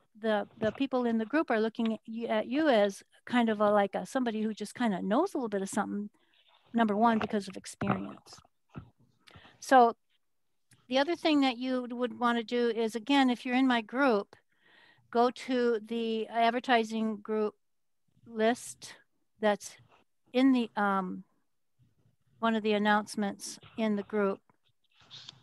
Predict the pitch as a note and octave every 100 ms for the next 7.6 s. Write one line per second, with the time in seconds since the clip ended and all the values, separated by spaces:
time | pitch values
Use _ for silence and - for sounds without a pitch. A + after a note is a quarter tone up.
0 | _ - - - - - - - - _
1 | - - A3 G#3 G#3 G#3 G3+ - - A#3+
2 | B3 B3 G#3+ A3+ A3+ C4 B3 A3+ A#3 A3+
3 | G#3 - A#3+ A3+ G#3+ A#3+ A#3 A3+ A3 A3
4 | G3+ A3 A#3 A#3+ A#3 A3+ A3+ A3+ - A3
5 | G#3+ A3 - - G#3+ G#3+ A3 G3+ G#3+ G#3
6 | G#3+ A#3 - A3+ G#3 G#3+ A3 A3+ A#3+ G#3+
7 | G#3 G#3 - A#3+ A3